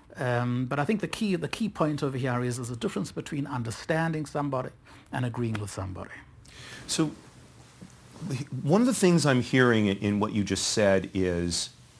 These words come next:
Speaker 2: if I'm confronted with a difficult person, so I'm, I'm looking at that person, I'm going, "You're difficult,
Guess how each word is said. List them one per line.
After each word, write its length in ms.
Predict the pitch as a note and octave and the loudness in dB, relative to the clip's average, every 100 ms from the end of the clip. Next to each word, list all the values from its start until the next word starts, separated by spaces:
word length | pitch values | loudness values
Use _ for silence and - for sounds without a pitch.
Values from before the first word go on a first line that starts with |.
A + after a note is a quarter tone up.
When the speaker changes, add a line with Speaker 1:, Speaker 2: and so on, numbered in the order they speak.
| - - - | -20 -10 -4
Speaker 2:
if 140 | - | 2
I'm 480 | C#3+ F3+ G#3 G3 - - - - | 6 6 6 2 -2 -18 -20 -2
confronted 500 | D3 A#2+ - C3 A#2 | 0 2 4 4 4
with 120 | G#2 | 2
a 40 | G2 | 2
difficult 580 | A#2+ B2 - A2 G2+ - | 2 2 2 0 -2 -8
person, 720 | - G2+ F2+ - D#2 D#2+ F#2 - - - - - - - - | 0 2 2 0 -2 -6 -10 -14 -20 -20 -20 -20 -20 -20 -4
so 200 | - B2+ | 4 6
I'm, 180 | B2 B2 | 6 4
I'm 160 | B2 C3+ | 4 6
looking 180 | F3+ | 6
at 60 | D3 | 6
that 60 | C#3+ | 4
person, 180 | A#2 | 2
I'm 60 | G#2 | 2
going, 240 | F#2 D#2+ - - F2+ | 2 -2 -6 -10 -8
"You're 640 | F2 F#2+ B2+ A3 C#4 A#3+ | -6 0 4 6 6 4
difficult, 840 | G2 - F#3 C#3+ - F#2 D2+ - | 2 4 4 2 -2 -4 -4 -8